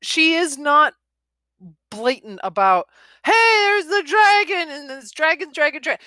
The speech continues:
She doesn't get in our face about how these are a different species. She just mentions very casually in the first paragraph on how, you know, he was gonna get ready to snooze,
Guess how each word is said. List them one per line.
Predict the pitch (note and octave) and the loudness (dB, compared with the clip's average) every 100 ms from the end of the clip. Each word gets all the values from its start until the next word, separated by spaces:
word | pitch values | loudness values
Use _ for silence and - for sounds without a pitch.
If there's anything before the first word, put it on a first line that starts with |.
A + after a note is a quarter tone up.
| _ | _
She | - C#4 | -12 -10
doesn't | A3 D4 D#4+ D#4+ | 0 0 0 -6
get | D#4+ | -6
in | D4 C4 | -4 -4
our | B3 | -6
face | - B3 A#3 | -6 -10 -10
about | G#3 G3+ G3+ - | -8 -6 -6 -4
how | G3+ G3+ | -4 -4
these | G3+ G#3 | -6 -12
are | - D#3+ E3 E3+ F#3 _ _ _ _ _ _ | -8 -6 -4 -6 -10 _ _ _ _ _ _
a | G3 | -10
different | F#3 - F#3+ | -10 -12 -16
species. | - C#4 - D#2+ - | -14 -14 -14 -16 -20
She | - G#3 G3+ | -16 -14 -8
just | A3 G#3 - - - _ _ _ _ _ _ | -2 -2 -4 -14 -18 _ _ _ _ _ _
mentions | G3 A#3+ D#4 - B3 G3 F3+ - | -6 -6 -6 -8 -10 -12 -16 -18
very | F3+ F#3 F#3+ B3+ | -6 -2 0 -2
casually | B3 B3+ C4 B3 B3 | -2 -2 -4 -6 -10
in | G#3+ | -10
the | |
first | - G#3 - | -10 -12 -10
paragraph | - C4+ C#4 G3+ F#3+ F3 F3 F3 - | -2 2 2 0 0 2 0 -2 -6
on | G3 G3+ | -8 -6
how, | F#3+ F3+ F3 E3+ E3+ F3 - _ _ _ - | -4 -2 -2 -4 -6 -10 -16 _ _ _ -12
you | F3+ | -8
know, | F3 - | -8 -10
he | - - F#3+ F#3 | -18 -12 -8 -8
was | E3 | -6
gonna | - F3 | -6 -6
get | F#3 G#3+ | -4 -2
ready | G#3 A#3 | -2 -2
to | B3 | -4
snooze, | - A3+ G#3 F3 E3+ F3+ G3 - | -8 -8 -8 -6 -6 -8 -10 -14